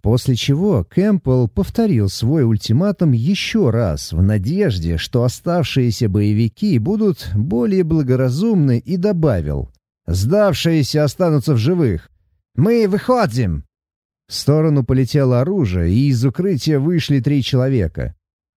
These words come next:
Ещё один лежал, тяжело раненый. Пятеро отправились к праотцам. «Мудрое решение», — похвалил Миха и стал вызывать Ломоноса.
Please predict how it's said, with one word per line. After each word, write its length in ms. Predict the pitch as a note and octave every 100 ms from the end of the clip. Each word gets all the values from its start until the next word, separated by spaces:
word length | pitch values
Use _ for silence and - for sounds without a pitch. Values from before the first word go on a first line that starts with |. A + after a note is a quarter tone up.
| -
Ещё 480 | G2+ C3+ - F#3+ F3
один 360 | C3+ F3+ D3
лежал, 600 | B2+ A#2+ D#3+ G3 B2 E2+
тяжело 480 | E2 A#2+ G2+ B2 A#2
раненый. 760 | A#2 D3+ A#2 F2+ D2 C#2 D2+ - -
Пятеро 600 | D#3 F3+ D#3 D#3 D3 D3
отправились 680 | B2+ - C#3 C#3 B2+ A#2+ -
к 100 | -
праотцам. 840 | A#2 G#2+ - - A2 F2 C#2 C2 _ _ _ _ _ -
«Мудрое 520 | A#2+ F#3 D3 A2 G#2+
решение», — 680 | G#2+ G#2+ B2+ A#2 A2+ G#2+ F2+ -
похвалил 400 | A2 B2 A#2+ A#2
Миха 360 | C#3 F3 -
и 120 | A2+ A#2
стал 280 | - C#3+
вызывать 480 | A#2 A2 A2+ A#2+ G#2+
Ломоноса. 720 | A2+ A#2 B2 G#2+ F2 - B1+